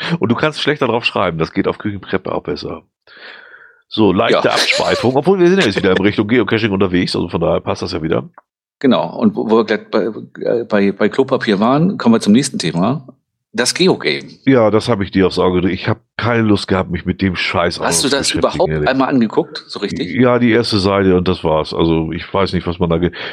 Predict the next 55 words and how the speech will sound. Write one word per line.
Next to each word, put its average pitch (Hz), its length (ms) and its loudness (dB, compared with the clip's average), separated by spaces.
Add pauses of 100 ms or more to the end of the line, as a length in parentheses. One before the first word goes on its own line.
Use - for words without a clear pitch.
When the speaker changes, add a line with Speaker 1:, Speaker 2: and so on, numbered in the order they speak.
(120)
Speaker 1:
irgendwie 110 200 4
musste 117 280 0
man 113 100 4
irgendwas 104 240 4
suchen. 101 220 0
Ich 92 120 0
habe 101 220 -2
nicht - 300 -4
verstanden, 92 600 -2
was 92 220 -2
und 82 100 0
dann 85 140 2
habe 80 140 0
ich's 76 80 -4
auch 73 80 -8
gelassen. 78 340 -4 (380)
Speaker 2:
Also 117 160 0
das, 113 320 -2
äh, 117 260 0
Ge-, 113 160 0
<coughs> - 960 -2
äh, - 260 -16
Geocaching 139 760 0
hat 113 100 -2
das - 140 -2
Geogame 101 500 2
rausgebracht. 98 380 0
Ich 107 80 0
habe - 80 -4
das - 120 -2
auch 117 140 0
nur 139 80 4
durch - 180 0
Zufall - 360 0
irgendwo 87 340 0
mitbekommen 92 680 0
und - 160 -4
es - 200 -6
hab, - 120 -2
äh, 71 240 -4 (220)
es 113 200 -4
gab 117 160 -2
kein 104 140 2
Newsletter 123 420 2
dazu 165 500 2
und 95 200 -4
nix - 480 0
so - 100 -4
richtig 143 340 -2
irgendwie. 175 380 2
Also 202 100 2
ich 196 100 2
hab's - 140 -4
nicht 110 160 0
gelesen. 117 540 2